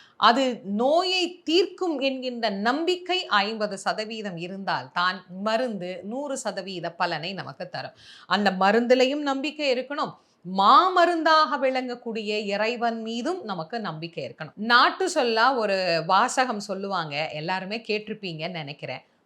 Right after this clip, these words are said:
"சுக்குக்கு மிஞ்சிய மருந்து இல்லை, சுப்பிரமணியனுக்கு மிஞ்சிய தெய்வமே இல்லை" அப்படின்னு நமக்கு சொல்லுவாங்க. அதனால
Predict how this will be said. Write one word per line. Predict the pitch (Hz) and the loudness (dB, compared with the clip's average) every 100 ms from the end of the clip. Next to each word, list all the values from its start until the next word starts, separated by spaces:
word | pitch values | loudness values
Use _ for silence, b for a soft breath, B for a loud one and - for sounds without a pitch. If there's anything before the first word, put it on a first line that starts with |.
| - | -12
"சுக்குக்கு | - 339 339 359 381 - | -2 -2 -2 -4 -4 -4
மிஞ்சிய | 320 294 269 226 254 262 | -2 -2 -6 -6 -4 -4
மருந்து | 233 196 220 254 226 | -2 -2 -2 -4 -6
இல்லை, | 180 170 247 185 - b b - | -6 -4 -2 -4 -6 b b -8
சுப்பிரமணியனுக்கு | 285 247 240 349 370 359 349 330 320 320 294 | -6 -4 2 4 4 0 0 0 0 -4 -4
மிஞ்சிய | 240 233 208 247 277 214 | -2 -4 -4 -2 -2 -2
தெய்வமே | 170 196 247 254 262 285 320 | -6 -4 -2 0 0 0 -2
இல்லை" | 254 233 202 226 170 | -4 -2 -4 -4 -6
அப்படின்னு | 180 - 160 220 | -8 -8 -10 -10
நமக்கு | 202 165 | -12 -12
சொல்லுவாங்க. | - 160 151 135 131 123 - | -10 -10 -8 -10 -10 -14 -10
அதனால | 175 175 165 240 | -8 -4 0 0